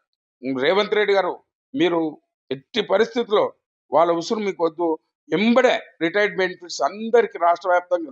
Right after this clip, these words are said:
దాంట్లో బీసీలను అందరికీ మీరు ఎంబడే ఫండ్ రిలీజ్ చేయాలని మేము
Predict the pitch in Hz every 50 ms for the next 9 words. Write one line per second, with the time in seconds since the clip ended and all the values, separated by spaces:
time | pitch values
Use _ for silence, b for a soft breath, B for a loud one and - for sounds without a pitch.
0 | 139 175 175 165 165 151 180 202 196 208 196 196 190 175 165 147 151 160 180 196
1 | 202 202 190 - 151 131 120 - _ _ _ _ _ _ _ _ 147 165 170 165
2 | 160 165 196 202 240 233 233 214 175 151 - _ _ 160 165 190 185 175 175 175
3 | 180 180 170 156 175 170 170 170 170 170 214 240 - _ _ _ _ _ _ 147
4 | 170 175 170